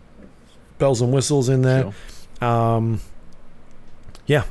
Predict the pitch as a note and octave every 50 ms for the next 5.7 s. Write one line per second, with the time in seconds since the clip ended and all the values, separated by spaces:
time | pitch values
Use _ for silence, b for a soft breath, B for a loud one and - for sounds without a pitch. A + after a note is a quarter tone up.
0 | - - A2+ A#2 A#2+ - A2 A2 A2 A2 G#2+ G#2+ G#2 F#2+ - B2 A2 A2 A2 G#2+
1 | G#2 - - A#2+ A#2 B2 B2+ - - - F2 E2+ - - G#2 G2+ G2 G2 F#2+ F#2
2 | F2+ F2+ - - G#2+ G2+ F#2 F2+ E2+ E2+ B B B B B B B B B B
3 | - - - G#2 F#2+ - - A2 G2+ G2 F2+ - - - _ _ _ - C3 A#2+
4 | A#2 A2+ A2 G#2 E3 E3+ F3 F3 C#3 - D#3+ C3 A#2 A2 G#2 G2+ G#2 A2 A2+ G2+
5 | - B2 A#2+ A#2+ A2 A2+ A2+ A2+ A2+ A2+ A2 A2 G#2 -